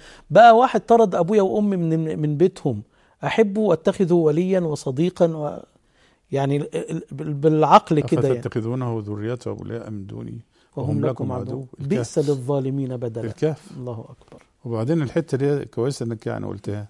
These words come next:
Speaker 1: مم.
Speaker 2: عشان نقولها قبل ما
Speaker 1: اتفضل.
Speaker 2: نكمل. آه،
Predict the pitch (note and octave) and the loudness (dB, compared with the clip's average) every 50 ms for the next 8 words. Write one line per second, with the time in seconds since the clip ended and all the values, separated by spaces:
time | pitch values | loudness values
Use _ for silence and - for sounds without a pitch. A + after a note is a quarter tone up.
0 | _ - D3 C3+ B2 A#2+ A#2 A2+ A2 - _ _ _ - A2 G2+ - - C3 A#2+ | _ -12 -10 -8 -8 -8 -10 -12 -14 -18 _ _ _ -12 -12 -10 -6 -6 -4 -4
1 | A#2 A2+ B2 B2+ B2 A2+ G#2+ A2+ A#2 A#2 A2+ A2+ G#2 G2 G2 F#2 F2+ F#2 F#2 F#2 | -4 -4 -4 -4 -4 -4 -4 -4 -6 -6 -6 -6 -6 -6 -6 -8 -8 -10 -10 -12
2 | G2+ G#2+ - G2+ - - - A#2 A#2 A2 G2+ G#2 G2+ G2 _ _ _ _ _ _ | -14 -16 -18 -20 -12 -6 -4 -2 -2 -2 -4 -6 -10 -12 _ _ _ _ _ _
3 | _ _ _ _ _ _ _ _ _ _ _ _ - A#2+ A2 G2 G2 G2 F#2+ F#2 | _ _ _ _ _ _ _ _ _ _ _ _ -12 -8 -8 -6 -6 -6 -8 -10
4 | F#2 F#2 F#2 F#2 - - A2 | -12 -14 -16 -16 -18 -20 -20